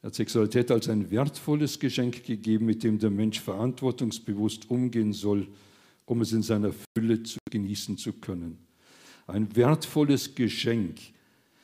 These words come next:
Sprüche fünf achtzehn: „Deine Frau soll gesegnet sein, freue dich an ihr, die du geheiratet hast,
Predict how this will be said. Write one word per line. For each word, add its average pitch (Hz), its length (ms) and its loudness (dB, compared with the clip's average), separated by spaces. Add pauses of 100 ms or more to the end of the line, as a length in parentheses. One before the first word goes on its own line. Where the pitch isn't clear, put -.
(400)
Sprüche 196 420 10
fünf 214 240 8
achtzehn: 160 500 4
„Deine 139 260 8
Frau 151 320 6
soll 180 220 10
gesegnet 151 720 6
sein, 147 340 4
freue 156 460 10
dich 151 260 2
an 127 140 4 (100)
ihr, 147 220 8
die 139 160 2
du 131 120 2
geheiratet 123 760 4
hast, - 380 -6